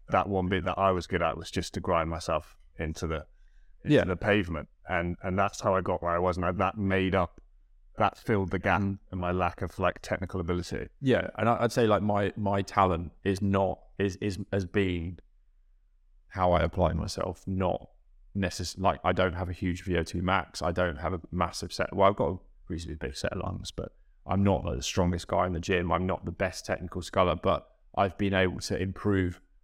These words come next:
Speaker 2: all of those things probably more than anyone else has been able to improve all of those things. It's like some guys might have been able to improve physically more than I have,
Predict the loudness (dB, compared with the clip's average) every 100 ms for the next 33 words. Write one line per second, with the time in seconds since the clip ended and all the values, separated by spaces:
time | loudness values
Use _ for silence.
0 | _ -4 0 2 2 4 2 2 -2 0
1 | 0 -2 -10 -14 -18 _ _ _ _ _
2 | _ _ _ _ -2 0 2 4 4 4
3 | 4 6 4 4 2 2 -4 -10 _ -2
4 | 0 2 2 2 0 -2 -6 -4 0 2
5 | 0 0 -2 -2 0 -2 -2 -2 -2 -4
6 | -4 -4 -2 -2 -2 -2 -8 -8 -10 -18
7 | -20 -20 -6 -2 2 2 4 2 4 4
8 | 4 2 2 2 0 -2 -2 -4 -6 -6
9 | -8 -4 -4 -2 -2 0 0 0 0 0
10 | -4 -6